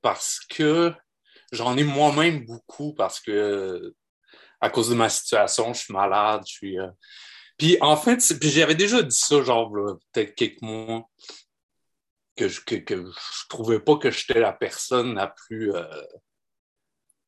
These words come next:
ferrée pour qu'elle me pro-, parle de ses problèmes d'argent étant donné de ma situation. Puis, genre, en fin de semaine, elle revient avec ça, je vais déjeuner avec elle, elle,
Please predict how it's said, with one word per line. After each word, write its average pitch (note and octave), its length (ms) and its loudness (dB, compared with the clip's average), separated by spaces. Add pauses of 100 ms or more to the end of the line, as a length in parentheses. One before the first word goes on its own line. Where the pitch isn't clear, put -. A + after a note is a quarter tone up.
ferrée G#2 580 0
pour - 120 -18
qu'elle F#2+ 180 -2
me F2 80 -14
pro-, G#2+ 280 -2 (120)
parle B2 200 4
de A#2+ 80 0
ses - 160 -6
problèmes A2 320 -4
d'argent G#2+ 380 -2
étant G#2+ 200 -2
donné G#2+ 200 -8
de A2+ 80 -8
ma G#2 160 -4
situation. F#2 760 -6 (640)
Puis, A3+ 420 -4
genre, F#3 260 6
en E3 80 8
fin F#3 120 2
de D#3+ 60 -8
semaine, B3 340 2
elle G3 140 2
revient C3+ 340 2
avec D#3 260 2
ça, F#3+ 180 0
je F3 60 -2
vais C#3 120 -2
déjeuner C#3+ 320 0
avec D3+ 300 -2
elle, F#3 280 -2
elle, A#2+ 140 -4